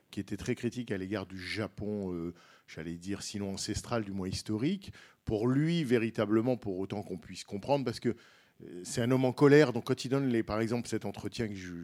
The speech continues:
dont je vous ai lu, c'est presque la partie la plus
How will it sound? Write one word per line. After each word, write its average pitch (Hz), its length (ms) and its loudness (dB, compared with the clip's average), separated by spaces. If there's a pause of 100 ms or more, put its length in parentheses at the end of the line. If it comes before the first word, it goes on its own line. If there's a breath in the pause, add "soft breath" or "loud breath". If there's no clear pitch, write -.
(100)
dont 87 140 -10
je 82 80 -18
vous 95 160 -8
ai 95 60 -2
lu, 151 200 -2 (240 loud breath)
c'est - 160 -8
presque 156 300 2
la 127 160 6
partie - 320 0
la 131 100 6
plus 135 360 4